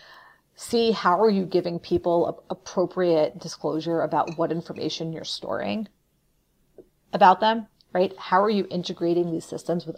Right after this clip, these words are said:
other, uh, technologies that are, that are in your environment? And I think the big one, which is, which is, let's call it in a, uh, the, one of the largest emerging issues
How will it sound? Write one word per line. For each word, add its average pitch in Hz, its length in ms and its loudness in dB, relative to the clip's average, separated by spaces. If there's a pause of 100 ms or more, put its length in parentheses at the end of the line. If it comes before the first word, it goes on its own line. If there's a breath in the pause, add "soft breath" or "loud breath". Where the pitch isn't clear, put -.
(100)
other, 170 440 2 (560)
uh, 175 400 0
technologies 185 640 -2
that 185 100 -2
are, 160 220 -2
that 170 160 0
are 165 80 2
in 175 180 -4
your 160 160 -4
environment? 175 600 -2 (580 loud breath)
And 208 80 6
I 202 80 6
think 262 200 2
the 233 80 8
big 185 260 4
one, 175 220 4
which 170 160 -2
is, - 240 -4
which 190 240 -2
is, 160 520 0 (340)
let's 175 320 -2
call 175 300 6
it 170 240 0
in 180 80 0
a, 175 200 -2
uh, 170 200 -2
the, 185 260 -4 (420)
one 196 200 2
of 190 40 2
the 180 80 2
largest 170 540 2
emerging 165 560 -4
issues 160 600 -6